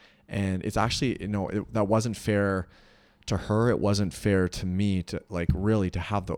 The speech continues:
like, you know, it's so silly when you're not in the relationship now to think back of how I used to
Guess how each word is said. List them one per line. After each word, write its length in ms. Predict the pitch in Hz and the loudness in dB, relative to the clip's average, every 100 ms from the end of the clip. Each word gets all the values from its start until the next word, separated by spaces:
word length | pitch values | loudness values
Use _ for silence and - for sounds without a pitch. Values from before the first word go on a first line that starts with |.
| - | -8
like, 220 | 101 101 - - _ | -12 -12 -16 -20 _
you 80 | - | -6
know, 120 | 90 90 | -2 -2
it's 220 | - - | -4 -2
so 200 | 120 113 | 0 2
silly 400 | - - 113 104 | 2 4 2 2
when 120 | 95 | 2
you're 220 | 92 82 - - - - | 0 -2 -6 -16 -18 -10
not 300 | 117 101 98 | 0 0 2
in 100 | 107 | 0
the 60 | 92 | 0
relationship 420 | 85 101 - - | 0 0 -2 -4
now 140 | 95 87 | -4 -4
to 80 | |
think 300 | 80 - 92 | -4 -6 -6
back 340 | 87 85 85 - - | -2 -2 -4 -8 -14
of 100 | 85 | -10
how 200 | 95 95 | -2 0
I 120 | 87 | 0
used 280 | 95 95 - | -2 -4 -6
to 240 | 95 85 | -6 -6